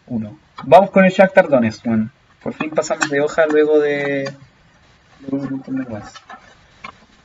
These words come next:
Primero de los dos ucranianos de los que vamos a hablar, el conjunto del Shakhtar Donetsk, bueno,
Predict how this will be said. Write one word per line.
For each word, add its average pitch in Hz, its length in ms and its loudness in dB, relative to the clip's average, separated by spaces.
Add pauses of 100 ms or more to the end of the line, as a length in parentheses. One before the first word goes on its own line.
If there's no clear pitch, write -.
(920)
Primero 170 280 6
de 190 80 12
los 180 160 8
dos 180 120 6
ucranianos 175 500 4 (120)
de 139 140 -2
los 139 120 -4
que 143 120 -2
vamos 139 220 0
a 135 60 -2
hablar, 120 320 -2 (260)
el 120 100 -6
conjunto 123 420 -2
del 120 100 0
Shakhtar 117 420 -4
Donetsk, 110 380 -2 (140)
bueno, 113 340 -2